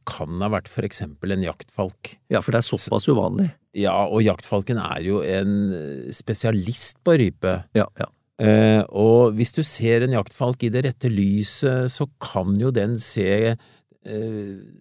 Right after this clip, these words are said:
Speaker 1: kanskje nesten hvit ut.
Speaker 2: Mm, mm.
Speaker 1: Eh, og den er jo lys,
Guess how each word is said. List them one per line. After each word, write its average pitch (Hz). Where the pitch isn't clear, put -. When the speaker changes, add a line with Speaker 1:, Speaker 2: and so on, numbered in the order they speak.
Speaker 1:
kanskje 120
nesten 104
hvit 82
ut. 87
Speaker 2:
Mm, 113
mm. 92
Speaker 1:
Eh, 98
og 95
den 107
er 98
jo 139
lys, 98